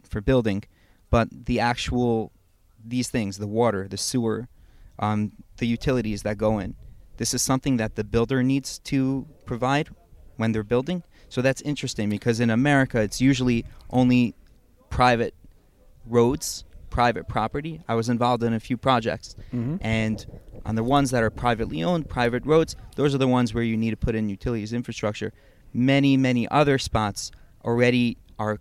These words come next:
Speaker 1: sort of part of an existing road or existing neighborhood and
Speaker 2: Right.
Speaker 1: items like that. And that infrastructure is provided by the town.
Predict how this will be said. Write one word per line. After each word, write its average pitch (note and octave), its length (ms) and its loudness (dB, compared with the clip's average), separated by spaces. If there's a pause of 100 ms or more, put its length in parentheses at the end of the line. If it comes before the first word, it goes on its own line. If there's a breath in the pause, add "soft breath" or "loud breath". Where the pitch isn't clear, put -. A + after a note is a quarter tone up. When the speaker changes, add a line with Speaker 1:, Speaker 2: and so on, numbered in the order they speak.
Speaker 1:
sort A#2 260 0
of G#2+ 240 -4
part A#2+ 240 2
of A2 100 0
an G#2+ 100 -4
existing A2 600 0
road A2 340 2
or G#2+ 100 0
existing A2+ 520 -2
neighborhood G#2+ 520 -2
and - 160 -14 (100)
Speaker 2:
Right. A#2 240 -2
Speaker 1:
items A2+ 240 -2
like C3+ 140 -4
that. E3+ 220 2
And A#2 200 0
that A#2+ 160 0
infrastructure A2 680 -6
is G2+ 240 -4 (140 soft breath)
provided G#2+ 320 2
by F#2 100 0
the F#2+ 100 -6
town. - 280 -4